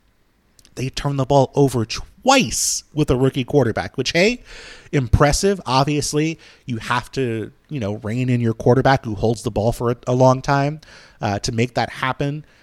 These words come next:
Have to protect the football. Full credit to the ball carriers there. I think that will be tough to repeat. We'll talk about this a little bit with one of my takes later on, but I, I think a lot of what made that offense seem better was just that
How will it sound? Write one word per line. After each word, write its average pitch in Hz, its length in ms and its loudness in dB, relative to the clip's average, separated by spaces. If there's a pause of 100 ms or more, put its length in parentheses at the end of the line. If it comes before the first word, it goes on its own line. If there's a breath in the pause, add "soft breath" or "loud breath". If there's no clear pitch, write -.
Have 123 180 -4
to - 60 -10
protect - 280 -4
the 123 60 -6
football. 139 580 2
Full 117 200 -2
credit 120 340 0
to 113 220 -2
the 107 160 -4
ball 110 280 0
carriers 135 500 -4
there. 160 340 0 (1300 loud breath)
I 156 640 2
think 151 220 -4
that 131 180 2
will 127 100 0
be 120 160 -6
tough - 300 -6
to - 100 -12
repeat. - 340 -12 (460)
We'll 131 60 -4
talk 135 180 2
about 139 120 -2
this 131 140 -4
a 135 40 -2
little 127 120 -2
bit 120 100 -2
with 120 120 -6
one 110 120 -2
of 104 60 -6
my 110 200 -4
takes 135 400 -6
later 110 280 0
on, 135 340 0
but 104 260 0 (320)
I, 123 120 -4
I 127 120 0
think 131 200 -2
a 127 40 2
lot 120 260 2
of 117 160 -4
what 117 180 -2
made 110 360 -6
that 113 180 -2
offense 107 380 -6
seem 107 240 -6
better 120 280 0
was 101 160 -4
just - 180 -4
that 104 240 -2